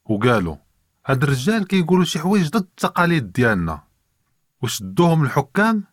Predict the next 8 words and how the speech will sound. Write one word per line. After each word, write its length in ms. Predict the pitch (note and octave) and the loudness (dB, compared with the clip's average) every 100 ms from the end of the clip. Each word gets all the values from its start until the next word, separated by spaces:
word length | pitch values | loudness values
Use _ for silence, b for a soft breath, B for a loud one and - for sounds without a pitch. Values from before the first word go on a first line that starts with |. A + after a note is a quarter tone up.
| _ C3+ | _ -4
وحيدوا 400 | - E3+ D3+ D#3 | 0 2 2 2
ليهم 260 | C#3 C3+ | 2 0
حوايجهم، 580 | - B2+ G#2+ E2 E2 D#2 _ _ _ _ _ - | 0 0 0 -2 -8 -12 _ _ _ _ _ -6
وامروا 420 | D3 F3 G3+ F#3+ | -2 2 2 2
يضربوهم 540 | D#3+ D3+ C#3 C3 B2+ F#2+ | 2 2 2 2 0 0
بالعصا 520 | F#2 D#2+ - D#2+ - _ G#2 | -4 -4 -8 -12 -14 _ -10
وداوهم 520 | F2+ D3 D3+ C#3 A#2 | -2 0 2 2 0
للحبس، 520 | F#2+ - E2+ - | -2 -4 -6 -10